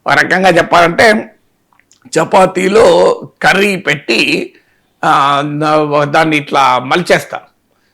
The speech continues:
So నీకు మెక్సికన్ ఫుడ్ ఇది very famous.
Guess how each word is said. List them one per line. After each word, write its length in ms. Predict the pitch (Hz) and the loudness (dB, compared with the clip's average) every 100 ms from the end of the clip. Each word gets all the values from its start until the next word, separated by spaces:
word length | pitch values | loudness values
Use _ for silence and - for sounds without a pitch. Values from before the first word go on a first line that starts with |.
| _ 220 | _ 0
So 380 | 233 190 196 170 | 4 4 2 2
నీకు 560 | 180 175 165 147 123 120 117 117 120 | 0 0 -4 -4 -6 -12 -16 -18 -8
మెక్సికన్ 520 | 147 156 208 190 151 | -8 -6 -2 -2 -2
ఫుడ్ 240 | 143 110 | -6 -6
ఇది 280 | 147 147 147 | -6 -4 0
very 160 | 208 220 | 0 0
famous. 300 | 147 135 | -4 -6